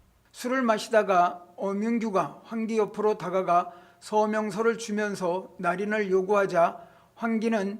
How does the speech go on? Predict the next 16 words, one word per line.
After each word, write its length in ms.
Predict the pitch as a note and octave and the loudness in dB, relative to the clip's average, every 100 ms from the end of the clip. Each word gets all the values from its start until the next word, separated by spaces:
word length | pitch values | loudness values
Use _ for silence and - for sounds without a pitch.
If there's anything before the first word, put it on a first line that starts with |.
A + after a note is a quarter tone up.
| - - | -14 -14
최용희에게 1080 | - A#3+ A3+ G#3+ G#3+ G#3 G3 G#3+ A3 - - | -10 -4 -2 -2 -2 -2 0 2 0 -2 -14
기옛말로 960 | - G#3 G#3+ G#3 G3+ F3+ E3+ F#3+ - - - _ - | -2 2 2 0 0 0 0 -2 -10 -20 -20 _ -2
조용한 520 | F#3+ G3+ G#3+ A3 A3 | 2 4 4 4 2
데서 340 | G#3 G3+ C4 - | 0 0 -4 -6
이야기할 640 | G#3+ G3+ G3+ G3 G3+ G3+ | -6 4 4 4 2 0
것이 260 | A3 G#3 C4 | -2 -4 -6
있다고 500 | - G3 - G3+ G3 | -8 -6 -2 0 2
하고서는 720 | G3 F#3+ F#3 G3+ F#3 E3+ - - - | 0 -2 -4 -4 -4 -8 -12 -20 -18
자리를 420 | - F3+ F3+ G3 | -12 -6 -2 0
옮겨 360 | F#3+ F#3 G#3+ A3 | 0 0 0 -2
독대를 480 | F3 D3+ - F#3 G3+ | -10 -4 0 2 2
합니다. 400 | G3 F3+ C3+ - - - - _ _ _ _ - | 2 -2 -6 -14 -20 -20 -20 _ _ _ _ -10
최용희는 600 | B3+ B3+ C#4+ C#4 A#3 B3 | -2 0 2 2 0 -2
환기의 580 | A#3 A#3 A3+ C4 B3 | -2 -2 -2 -2 -4
그런 320 | - A3 A3 G#3 | -2 0 0 -2
제안에 600 | F#3+ G3 G#3 F3+ - | 2 2 2 -2 -6